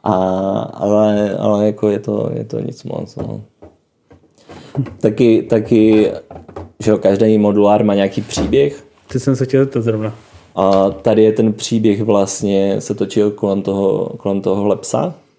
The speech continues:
Speaker 1: který jak kdyby měl, eh, ukrást kost z toho brachiosaura.
Speaker 2: Mhm.
Speaker 1: A vlastně tady, já nevím, jestli to vůbec jsem dával.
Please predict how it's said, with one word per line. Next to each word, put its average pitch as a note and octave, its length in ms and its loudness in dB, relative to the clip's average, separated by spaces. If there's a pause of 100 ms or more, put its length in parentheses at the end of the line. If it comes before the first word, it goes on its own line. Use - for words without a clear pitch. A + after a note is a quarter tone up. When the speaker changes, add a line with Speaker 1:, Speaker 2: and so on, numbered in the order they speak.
(440)
Speaker 1:
který G2+ 320 2
jak G2 120 2
kdyby G2 320 0
měl, G2 560 0
eh, F#2 540 -2
ukrást F#2 760 -2
kost - 360 -2
z - 120 -14
toho F2+ 180 -2
brachiosaura. - 800 -4 (220)
Speaker 2:
Mhm. B2+ 380 0
Speaker 1:
A - 40 -2
vlastně F#2+ 600 0 (600)
tady, C#3 600 0 (1700)
já G#2+ 80 -4
nevím, G2 120 0
jestli F#2+ 200 -6
to G2 80 0
vůbec G#2 320 -2
jsem G#2+ 180 -2
dával. B2+ 500 -6